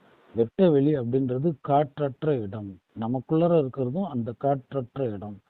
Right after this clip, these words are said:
அந்த ஐம்பத்தொன்னுல போய் அது அடையிறது. இதுதான் இந்த ஐம்பத்தோரு, அஹ், சக்தி பீடங்களையும்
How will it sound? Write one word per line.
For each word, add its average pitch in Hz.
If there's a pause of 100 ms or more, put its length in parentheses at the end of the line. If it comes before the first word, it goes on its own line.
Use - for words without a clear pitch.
(360)
அந்த 117
ஐம்பத்தொன்னுல 131
போய் 196
அது 147
அடையிறது. 104 (680)
இதுதான் 127
இந்த 127 (420)
ஐம்பத்தோரு, 123 (640)
அஹ், 107
சக்தி 185
பீடங்களையும் 147